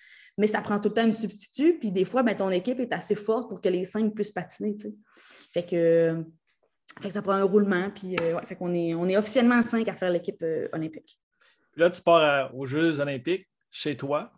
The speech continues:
Speaker 2: un peu moins loin que Whitehorse, mais c'est quand même Vancouver,
Speaker 1: <laughs>
Speaker 2: c'est chez vous, tu connais la glace,
Speaker 1: Ouais.
Speaker 2: ça reste l'expérience olympique.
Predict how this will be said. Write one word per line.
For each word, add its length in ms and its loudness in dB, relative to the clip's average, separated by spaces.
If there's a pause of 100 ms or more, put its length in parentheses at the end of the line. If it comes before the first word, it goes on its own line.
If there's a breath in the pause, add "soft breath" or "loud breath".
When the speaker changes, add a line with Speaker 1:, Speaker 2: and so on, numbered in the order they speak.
(120)
Speaker 2:
un 100 -4
peu 120 -2
moins 180 6
loin 180 4
que 80 -6
Whitehorse, 440 2
mais 60 -12
c'est 120 -6
quand 120 0
même 120 0
Vancouver, 560 4
Speaker 1:
<laughs> 20 -6
Speaker 2:
c'est 140 -6
chez 220 0
vous, 200 -2
tu 120 -6
connais 200 -2
la 140 2
glace, 600 -4 (180)
Speaker 1:
Ouais. 160 4
Speaker 2:
ça 140 -2
reste 280 2
l'expérience 540 -2
olympique. 580 -2